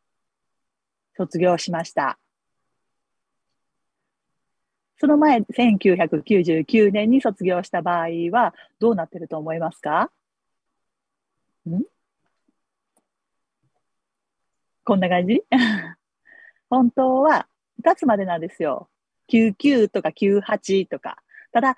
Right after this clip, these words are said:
二千年ってなんかね、あの、ミレニアム的なお祝いの年だったので、その二でゼロゼロゼロとついてました。で、後輩はゼロ一、その次はゼロ二というような形になってます。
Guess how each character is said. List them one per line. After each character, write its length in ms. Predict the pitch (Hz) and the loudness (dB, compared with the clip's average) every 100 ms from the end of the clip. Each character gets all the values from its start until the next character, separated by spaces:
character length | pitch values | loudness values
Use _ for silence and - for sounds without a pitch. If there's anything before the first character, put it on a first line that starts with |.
| _ | _
二 120 | 226 | -2
千 260 | 330 311 311 | 0 0 0
年 160 | 311 302 | -4 -4
っ 40 | |
て 140 | 196 | -6
な 200 | 185 190 | -8 -10
ん 20 | 175 | -8
か 100 | 170 | -6
ね、 200 | 233 - | -6 -6
あ 160 | 165 | -10
の、 80 | 165 | -10
ミ 100 | 160 | -10
レ 120 | 180 | -8
ニ 100 | 170 | -6
ア 100 | 170 | -6
ム 120 | 160 160 | -6 -6
的 180 | 160 | -4
な 240 | 165 131 - _ | -2 -4 -6 _
お 100 | - | 0
祝 220 | 180 190 190 | 2 2 0
い 40 | |
の 80 | 185 | -2
年 160 | 185 | -2
だ 100 | 185 | -2
っ 40 | 160 | -2
た 120 | 202 | -4
の 100 | 160 | -2
で、 140 | 240 247 | 0 0
そ 100 | 185 | 0
の 220 | 165 - _ _ - | -2 -6 _ _ -2
二 260 | 196 190 | 0 2
で 180 | 247 277 185 | 2 0 0
ゼ 160 | 190 | 0
ロ 100 | 170 | 0
ゼ 100 | 185 | 0
ロ 100 | 175 | -2
ゼ 100 | 190 | 0
ロ 120 | 226 | -2
と 160 | - 165 | -2 -8
つ 160 | - 165 | -8 -8
い 40 | |
て 80 | 156 | -8
ま 100 | 151 | -12
し 40 | |
た。 140 | 117 - _ 226 | -16 -16 _ -10
で、 80 | |
後 240 | - 302 285 | -4 -4 -2
輩 280 | 294 294 294 | -4 -4 -4
は 300 | 339 196 - _ _ _ _ _ _ - | -4 -4 -8 _ _ _ _ _ _ -6
ゼ 140 | 196 | -2
ロ 180 | 196 - | -2 -2
一、 380 | 262 - - - _ _ _ | -4 -4 -8 -12 _ _ _
そ 60 | 285 | -8
の 100 | 285 | -8
次 200 | 294 320 | -4 -2
は 140 | 233 | -2
ゼ 160 | 185 196 | -2 -4
ロ 160 | 196 190 | -4 -4
二 300 | 226 175 - _ _ _ _ - | -6 -8 -14 _ _ _ _ -8
と 80 | 185 | -4
い 100 | 196 | -2
う 140 | 185 | -2
よ 160 | 190 170 | -4 -4
う 40 | |
な 160 | 208 254 | -6 -6
形 360 | - 185 - 170 | -6 -8 -10 -10
に 60 | |
な 100 | 165 | -10
っ 80 | 156 | -12
て 100 | 143 | -14
ま 140 | 123 | -16
す。 220 | - _ | -18 _